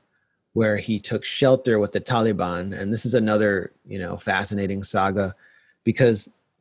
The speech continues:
the U S had initially supported the Taliban. Uh, they considered them sort of, well, first of all, the U S destroyed Afghanistan. Half of Kabul lay in complete ruins because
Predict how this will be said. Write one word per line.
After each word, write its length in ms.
the 60
U 80
S 140
had 120
initially 460
supported 580
the 80
Taliban. 800
Uh, 240
they 140
considered 580
them 240
sort 180
of, 160
well, 120
first 280
of 80
all, 140
the 200
U 40
S 100
destroyed 880
Afghanistan. 840
Half 240
of 120
Kabul 520
lay 200
in 140
complete 500
ruins 500
because 460